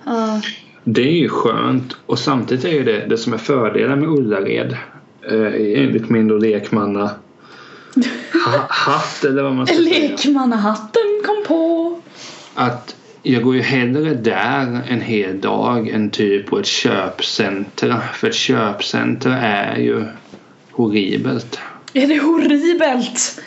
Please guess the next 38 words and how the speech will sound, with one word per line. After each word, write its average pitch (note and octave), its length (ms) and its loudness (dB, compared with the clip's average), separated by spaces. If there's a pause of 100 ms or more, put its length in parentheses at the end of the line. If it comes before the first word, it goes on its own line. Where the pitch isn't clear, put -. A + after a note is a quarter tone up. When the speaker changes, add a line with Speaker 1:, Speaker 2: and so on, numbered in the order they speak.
(360)
Speaker 1:
Aj, F3+ 200 2
Speaker 2:
Ja, A#3 80 2
men F3 160 2
Speaker 1:
aj, D#3+ 340 0
aj. G#3+ 400 0 (420)
Speaker 2:
det C3+ 140 0
är A#2+ 220 2
liksom, A#2 400 -2
det, A#2+ 80 -2 (260)
det, C3 220 -2 (200)
det C#3 160 2
finns C3 760 0
inga A2 460 2
fördelar G2+ 680 0
med F#2 180 -4 (140)
det. C3 120 0 (1300)
Speaker 1:
Men C#4 120 0
det E4+ 60 4
är F4 140 4
ju F#4+ 60 0
också, - 300 0
det C4+ 80 4
är D4 60 6
ju D#4 80 2
liksom D4+ 360 0
exakt C#4 420 -2
samma G#3+ 280 0
sak, G#3 440 -2
bara G#3+ 180 2
att G3 140 -6
det G#3 60 0
inte G3 240 2
alls F3+ 240 -2
är G3+ 40 0
lika F#3 260 -2
mycket F3 240 -6
folk A3 400 -6
ju. - 60 -12